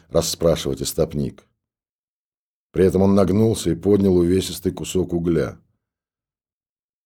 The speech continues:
"Как же не читать? Читал. И даже наизусть некоторые места помню", — удивлённо глядя на наступающего на него истопника, ответил гость. "И Ветхий Завет знаешь?" —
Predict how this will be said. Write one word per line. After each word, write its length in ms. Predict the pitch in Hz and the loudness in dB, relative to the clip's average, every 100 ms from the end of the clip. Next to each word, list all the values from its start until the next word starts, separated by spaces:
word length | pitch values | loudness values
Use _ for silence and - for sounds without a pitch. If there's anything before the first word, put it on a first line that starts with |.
| _ _ - | _ _ 0
"Как 220 | 95 73 | 2 2
же 140 | 67 | -2
не 80 | 80 | -6
читать? 520 | - 110 71 - - _ | -6 -6 -6 -8 -14 _
Читал. 600 | - 92 73 73 90 - _ _ _ - | -6 -2 0 2 0 -6 _ _ _ -2
И 80 | 90 | 2
даже 240 | 104 92 | 4 4
наизусть 480 | 107 107 82 117 - | 4 4 4 2 2
некоторые 420 | 110 101 117 120 | 0 0 0 2
места 420 | 117 113 - 95 | 2 -2 4 4
помню", — 480 | 90 98 90 90 85 - _ _ _ | 6 2 2 -2 -6 -14 _ _ _
удивлённо 500 | 87 92 90 101 98 | 0 2 4 4 4
глядя 440 | 85 95 98 90 85 - _ | 2 4 4 2 -2 -10 _
на 100 | 92 | -2
наступающего 760 | 95 - 101 95 95 90 - 87 | 0 -2 0 4 4 4 0 0
на 120 | 90 | 2
него 260 | 90 90 | 4 2
истопника, 560 | 87 92 85 90 85 101 | 2 -2 -4 -4 0 -2
ответил 420 | 101 92 87 92 | 0 0 0 -2
гость. 460 | 85 78 64 - _ _ _ _ _ _ _ _ _ _ _ - | -2 -4 -6 -10 _ _ _ _ _ _ _ _ _ _ _ 2
"И 100 | 131 | 6
Ветхий 360 | 139 147 - 131 | 8 6 4 4
Завет 440 | 127 123 147 135 | 6 8 6 6
знаешь?" — 500 | 139 156 151 - | 2 4 2 0